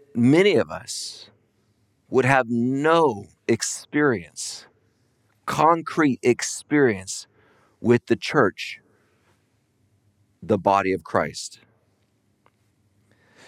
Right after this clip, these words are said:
Upon this revelation during, uh, covid,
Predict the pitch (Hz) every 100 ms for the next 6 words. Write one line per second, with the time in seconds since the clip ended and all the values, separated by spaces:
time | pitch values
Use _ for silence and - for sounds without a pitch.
0 | _ _ 120 - 175 196 180 170 - -
1 | - 120 147 151 147 156 156 - 127 120
2 | 131 139 139 131 120 107 _ - - _
3 | _ _ 104 104 - - 160 151 107 90
4 | 90